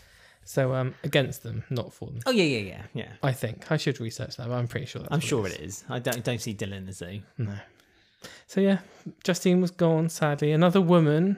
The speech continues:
Speaker 1: which we did expect.
Speaker 2: Now, I mean, this is it, isn't it? It's getting quite pr-, prolific, isn't it?
Speaker 1: Well,
Speaker 2: The,
Speaker 1: I have something
Speaker 2: um,
Speaker 1: to say about the women, about our theory on the sexism of this <laughs> series.
Speaker 2: The misogyny, the misogyny of the
Speaker 1: Hmm.
Speaker 2: series.
Speaker 1: I am jumping right to the end of the episode here,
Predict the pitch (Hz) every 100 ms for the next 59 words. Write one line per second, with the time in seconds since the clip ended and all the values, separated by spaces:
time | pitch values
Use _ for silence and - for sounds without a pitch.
0 | - 143 113 127 123 120 117 - 127 107
1 | 113 - - - - - _ - 262 240
2 | 226 233 226 208 190 160 135 117 135 127
3 | 117 127 - 143 131 147 - - 147 -
4 | - 127 117 113 - 135 120 120 - 135
5 | 160 135 170 135 - 160 131 117 - 113
6 | 107 104 123 139 - _ _ _ - 127
7 | - 127 117 117 - 123 107 110 107 110
8 | 110 110 113 117 110 - 117 110 120 117
9 | - - - - 143 156 151 143 160 143
10 | 143 143 156 147 143 - 160 147 120 113
11 | 120 113 104 98 135 151 180 185 160 151
12 | 143 - 139 139 - 131 120 117 107 -
13 | 101 - 101 98